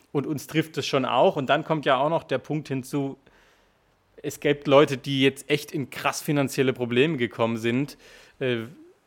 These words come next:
und das trifft halt eben auch viele, äh, Studierenden, wenn man sich anguckt, wie viele solche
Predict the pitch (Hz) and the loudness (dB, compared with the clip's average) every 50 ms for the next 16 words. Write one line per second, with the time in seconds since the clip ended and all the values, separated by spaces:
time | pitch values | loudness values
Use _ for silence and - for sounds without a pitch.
0 | _ - 139 117 - 147 120 - - - 147 139 - 151 131 123 123 123 120 113 | _ -8 -6 -2 0 0 0 0 0 -2 -2 0 4 2 4 4 4 4 2 2
1 | 113 - - - 156 175 185 175 151 139 135 147 123 156 135 123 117 - - - | 0 0 -6 -6 -4 0 4 6 6 6 6 4 2 0 -2 -4 -4 -6 -10 -6
2 | - 131 110 123 147 175 147 139 127 113 123 123 131 120 123 120 120 113 123 127 | -6 -6 -2 0 2 2 2 2 2 2 2 2 4 2 2 2 2 0 0 -4
3 | 131 117 131 143 - - 160 131 - - - - 139 - - 151 139 131 135 127 | -4 -4 -4 -4 0 -2 -2 -2 -4 -12 -12 -10 -10 -8 -6 -6 0 0 0 0
4 | 123 135 127 120 - 131 123 120 113 | 2 0 0 0 2 2 2 2 2